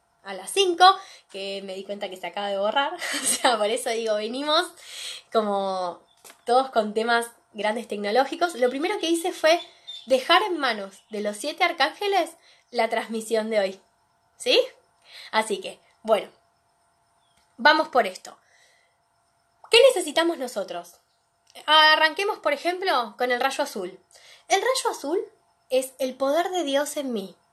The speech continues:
El rayo azul, de la mano del arcángel Miguel, protege, limpia, corta a Miguel con su espada, ¿sí?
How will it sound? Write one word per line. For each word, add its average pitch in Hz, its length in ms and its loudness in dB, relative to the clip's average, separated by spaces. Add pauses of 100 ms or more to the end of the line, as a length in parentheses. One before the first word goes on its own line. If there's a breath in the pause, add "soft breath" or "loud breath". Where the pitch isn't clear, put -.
(560 loud breath)
El 294 160 -4
rayo 330 300 -2
azul, 320 440 -6
de 208 120 -4
la 190 120 -2
mano 208 220 -4
del 220 120 0
arcángel 202 480 -4
Miguel, 196 480 -4 (600)
protege, 302 840 0 (1120)
limpia, 233 760 -6
corta 320 380 2
a - 40 -4
Miguel 202 320 -6
con 202 200 -10
su 190 120 -14
espada, 196 720 -4
¿sí? 262 360 -14